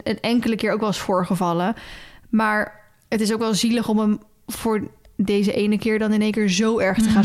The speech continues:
Speaker 1: straffen of zo, door hem
Speaker 2: Ja.
Speaker 1: dan maar te verkopen of voor altijd apart te gaan zetten, weet je wel.
Speaker 2: Ja.
Speaker 1: Dat vind ik ook weer een beetje overdreven. Ehm, dus nou, ik zal niet mega super diep overal op ingaan... omdat ik ook, ehm, een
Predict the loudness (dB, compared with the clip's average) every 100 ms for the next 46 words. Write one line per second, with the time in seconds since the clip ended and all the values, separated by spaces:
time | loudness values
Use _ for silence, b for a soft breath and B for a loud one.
0 | 6 4 2 0 -4 -2 -2 0 2 4
1 | 4 4 2 2 -2 -4 -2 -2 0 0
2 | 0 -6 -4 0 0 0 -2 -4 -4 -4
3 | -2 -2 -2 -2 -2 -4 -2 0 0 0
4 | -2 -2 -2 -2 -2 0 0 -2 -4 -4
5 | -4 -2 -2 -4 -6 B B B B B
6 | B -4 0 2 2 4 2 0 -10 _
7 | _ _ -20 -8 -2 0 0 -2 -2 0
8 | 2 4 4 2 -2 -8 -14 -18 -2 2
9 | 2 2 0 0 -2 -2 -2 0 2 2
10 | 0 0 0 0 0 -2 -2 -2 0 0
11 | 0 2 2 0 -2 -4 -2 -4 -2 -2
12 | 0 2 2 4 4 2